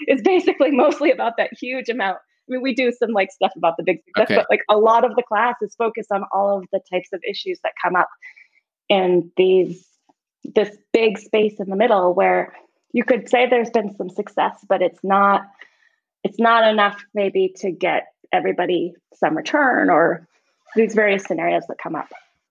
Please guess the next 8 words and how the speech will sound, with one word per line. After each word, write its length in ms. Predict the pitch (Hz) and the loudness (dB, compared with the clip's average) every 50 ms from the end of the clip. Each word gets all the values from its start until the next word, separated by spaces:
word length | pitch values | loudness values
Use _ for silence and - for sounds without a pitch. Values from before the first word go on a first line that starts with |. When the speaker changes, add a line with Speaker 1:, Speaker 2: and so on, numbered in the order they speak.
| _ _ _ _ - - - - - - | _ _ _ _ -20 -18 -18 -18 -6 -2
Speaker 2:
Yeah, 260 | - 156 131 90 - - | 0 2 2 2 2 0
and, 140 | 165 175 175 - | 0 0 0 0
and, 120 | 196 - - | -2 0 0
and 100 | 165 165 | 0 2
this 180 | 175 202 - - | 0 0 0 0
is 160 | 202 175 156 | -2 -2 0
where 680 | 139 135 139 143 147 143 147 143 135 131 123 120 - - | 0 2 4 4 4 4 4 4 4 4 2 2 0 -4
we've, 340 | 113 123 131 123 120 120 | -4 -2 -2 -2 -2 -4